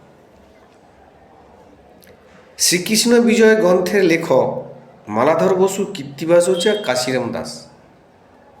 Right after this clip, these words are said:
শ্রীকৃষ্ণ বিজয় গ্রন্থটি কার লেখা জানলেই হবে। সত্য মিথ্যা পাঁচ নাম্বার। আকবর পনেরোশো আশি খ্রিস্টাব্দে দশশালা ব্যবস্থা চালু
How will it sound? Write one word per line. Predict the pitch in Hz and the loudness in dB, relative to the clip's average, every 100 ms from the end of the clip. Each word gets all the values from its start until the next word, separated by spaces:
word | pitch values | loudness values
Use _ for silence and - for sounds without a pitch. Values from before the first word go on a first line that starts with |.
| - - _ - - - - - - - | -20 -20 _ -20 -20 -20 -20 -20 -20 -10
শ্রীকৃষ্ণ | - - 170 190 185 | -10 -6 -4 0 2
বিজয় | 165 180 | 2 0
গ্রন্থটি | 151 151 175 - | 2 0 -2 -6
কার | - 135 | -2 -2
লেখা | 135 139 175 | 0 0 0
জানলেই | 127 110 117 - | 0 -2 -2 -4
হবে। | 80 - - - - - _ _ _ - - - - - - - - - | -8 -12 -18 -20 -20 -20 _ _ _ -20 -20 -20 -20 -20 -20 -20 -20 -8
সত্য | - 185 185 214 | -2 -2 0 2
মিথ্যা | 214 214 226 233 233 | 2 0 -2 -2 0
পাঁচ | 160 - | -2 0
নাম্বার। | 180 185 190 220 - - - - - - - _ - _ - _ _ _ _ _ - _ - - _ - | 0 0 0 -2 -4 -14 -20 -20 -20 -20 -20 _ -20 _ -20 _ _ _ _ _ -20 _ -20 -20 _ -2
আকবর | 131 170 185 220 240 240 233 233 - - - - - - - - - _ | 0 0 2 4 4 2 -2 -4 -12 -20 -20 -20 -20 -20 -20 -20 -20 _
পনেরোশো | - 180 196 208 | -2 0 2 2
আশি | 170 170 208 | 0 0 -4
খ্রিস্টাব্দে | 202 - 226 220 233 | -4 -2 0 2 2
দশশালা | 220 170 170 170 190 196 208 208 - 131 | 2 2 2 2 0 2 2 2 -2 -4
ব্যবস্থা | 135 156 175 208 196 | -2 -2 -2 -2 0
চালু | - 151 | 0 0